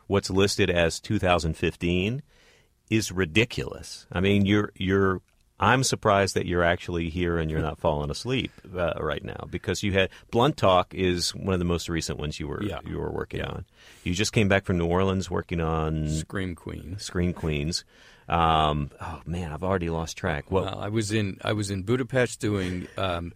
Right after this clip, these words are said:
Speaker 2: filling in on the f-, season finale of Tyrant, which was a show, an F X show that I'd done the year before.
Speaker 1: Right.
Speaker 2: Um, the director had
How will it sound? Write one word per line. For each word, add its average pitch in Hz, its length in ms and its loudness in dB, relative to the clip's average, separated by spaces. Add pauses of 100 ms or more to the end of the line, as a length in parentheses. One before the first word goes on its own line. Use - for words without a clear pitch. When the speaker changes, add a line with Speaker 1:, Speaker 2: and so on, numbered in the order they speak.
(440)
Speaker 2:
filling 131 400 4
in 113 160 4
on 98 260 0
the 98 120 2
f-, - 360 -12
season 113 440 -2
finale 95 400 -2
of 87 140 -8
Tyrant, 131 520 0
which 110 260 -4
was 101 180 -6
a 101 80 -6
show, 107 420 0
an 104 140 -6
F 107 160 -4
X 101 160 -2
show 110 180 0
that 98 140 -4
I'd 95 140 -6
done 101 200 -2
the 92 100 -4
year 101 160 -2
before. 101 520 -4
Speaker 1:
Right. 95 360 2 (140)
Speaker 2:
Um, 95 560 -2
the 107 380 -2 (420)
director 113 440 0
had 98 260 -2